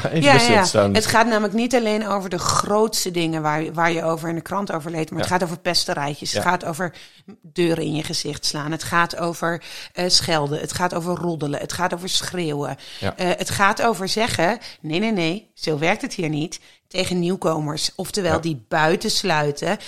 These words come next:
Speaker 2: en daarmee mensen uitsluiten van hoe het hier hoort.
Speaker 1: Mhm.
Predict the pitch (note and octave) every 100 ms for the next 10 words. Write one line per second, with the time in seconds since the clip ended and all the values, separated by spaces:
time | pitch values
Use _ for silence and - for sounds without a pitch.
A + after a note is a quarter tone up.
0 | - - A3+ A#3 G3+ D#3+ D#3+ F3+ - -
1 | F#3 A3+ - - D#3 D3 D3 - - -
2 | - - F3 D#3 A3+ F#3 F3+ - E3+ D#3+
3 | D3+ E3+ - - - -